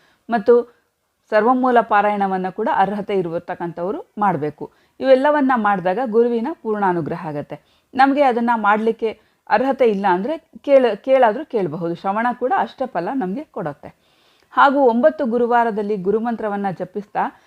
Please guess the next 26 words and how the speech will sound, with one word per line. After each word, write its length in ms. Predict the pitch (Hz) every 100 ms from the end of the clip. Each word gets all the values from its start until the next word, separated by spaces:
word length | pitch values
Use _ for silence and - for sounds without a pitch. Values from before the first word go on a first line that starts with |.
| _ -
ಕಳಶದಲ್ಲಿ 680 | 233 269 294 254 240 226
ಗುರುವನ್ನ 440 | 208 208 214 220 214
ಅಭಿಮಂತ್ರಣ 520 | 185 214 226 208 196 185
ಮಾಡಿ 380 | 180 175 202 214
ಕಡಲೆಬೇಳೆ 800 | 190 185 214 214 196 190 196 - _ _ _ 185
ಮುಂತಾದವುಗಳನ್ನ 800 | 190 185 220 214 202 190 180 190 165
ದಾನ 220 | 160 196
ಮಾಡಿದರೆ 800 | 208 180 160 143 165 311 _ _ _
ಕರ್ಣರೋಗ, 600 | - 247 262 269 220 175
ಕಣ್ಣಿನ 540 | 170 165 - 190 196 208
ಒಂದು 260 | 196 175
ರೋಗ, 240 | 170 165 165 175 196
ಸಂತಾನ 440 | 196 202 240 240
ಹಾನಿ, 460 | 208 185 170 180 - 180
ಮಧುಮೇಹ, 560 | 180 233 233 202 180 180 190 _ _ _ 185
ಡಯಾಬಿಟಿಸ್ 500 | 202 208 180 180 175
ಅಂತಾರಲ್ಲ 300 | 160 202 277
ಅದು, 220 | 180 151
ಗುಲ್ಮ 320 | 156 214 226 226
ರೋಗ, 280 | 185 180 185
ಕಫ 380 | 185 190 185 240
ರೋಗ, 240 | 226 180 180 185 - _ _ _ _ 190
ಮೇಹ 320 | 214 254 262
ರೋಗ, 280 | 208 190 165 185 185 _ _ _ 175
ದೇಹ 220 | 214 254 262
ಸ್ವಾಹ 340 | 247 202 196